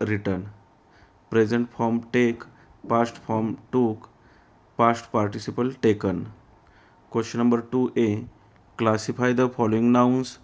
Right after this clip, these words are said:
into countable and uncountable nouns. कंसामध्ये शब्द दिलेले आहेत. वर्ड, फायर, वॉटर, हेअर, रोड, स्टोरी.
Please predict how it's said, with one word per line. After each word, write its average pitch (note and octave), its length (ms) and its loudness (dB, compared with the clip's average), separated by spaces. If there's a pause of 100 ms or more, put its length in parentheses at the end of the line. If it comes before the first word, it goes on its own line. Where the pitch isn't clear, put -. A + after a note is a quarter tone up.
(460)
into A#2 380 0 (120)
countable A#2+ 540 2 (420)
and A2+ 300 0
uncountable A2+ 800 0
nouns. G2+ 280 0 (920)
कंसामध्ये A#2+ 480 0
शब्द A#2 280 -2
दिलेले A#2+ 360 2
आहेत. A#2 280 0 (840)
वर्ड, A#2 460 4 (120)
फायर, A2+ 440 2
वॉटर, A2+ 640 0
हेअर, A2+ 480 -2
रोड, A2 560 -2
स्टोरी. G#2 540 0